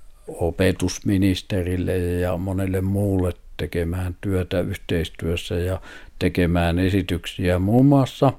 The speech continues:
opetushallituksen romaniväestön koulutusyksikön perustaminen on ollut Tarja Halosen ansiota hyvin, hyvin paljon. Ja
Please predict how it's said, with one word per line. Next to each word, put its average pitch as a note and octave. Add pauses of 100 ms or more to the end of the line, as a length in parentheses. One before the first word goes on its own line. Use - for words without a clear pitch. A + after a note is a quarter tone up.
(120)
opetushallituksen G#2
romaniväestön F#2
koulutusyksikön E2+ (480)
perustaminen F2
on F2
ollut F2+ (160)
Tarja C#3+
Halosen E2+ (540)
ansiota G2 (160)
hyvin, B2+
hyvin F2+
paljon. F2
Ja F2